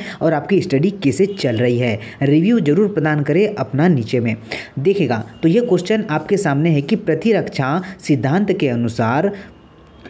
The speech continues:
खालिस्तान की कोशिकाओं की क्षति और विनाश के परिणाम स्वरूप प्रतिरक्षा में कमी आती है, जिसके परिणाम स्वरूप अधिक रोग होते हैं।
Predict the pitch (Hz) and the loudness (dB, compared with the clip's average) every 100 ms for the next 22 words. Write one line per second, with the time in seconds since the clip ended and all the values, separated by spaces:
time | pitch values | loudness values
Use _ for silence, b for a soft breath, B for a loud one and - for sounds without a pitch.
0 | - - 147 214 202 170 143 139 185 190 | -10 -2 0 0 0 0 0 0 -2 2
1 | 170 185 233 - 139 123 127 127 - 135 | 2 4 0 2 0 2 0 -2 0 4
2 | 170 202 B - - 151 - 214 220 - | 4 0 B -8 -2 -2 2 4 6 4
3 | 131 127 147 - 127 131 147 185 214 - | 0 2 0 -2 -2 2 2 2 0 0
4 | 165 160 127 123 139 190 196 127 127 - | -2 0 -2 0 2 2 2 2 2 -2
5 | B B - 175 175 233 156 - 127 131 | B B -2 -2 2 2 0 -2 0 2
6 | 139 143 - 147 196 185 110 120 113 117 | 2 0 0 0 2 0 -2 0 0 2
7 | 147 185 B - 120 180 180 233 233 131 | 0 -2 B -8 -2 0 2 0 0 -2
8 | 127 156 185 170 156 175 170 147 151 214 | 2 2 2 2 2 2 0 0 2 2
9 | 165 135 160 190 202 B B B - - | 2 4 4 2 0 B B B -20 -20
10 | - - - - - - - 117 135 139 | -20 -20 -20 -20 -20 -20 -4 0 0 2
11 | 160 120 123 110 | 2 2 0 -2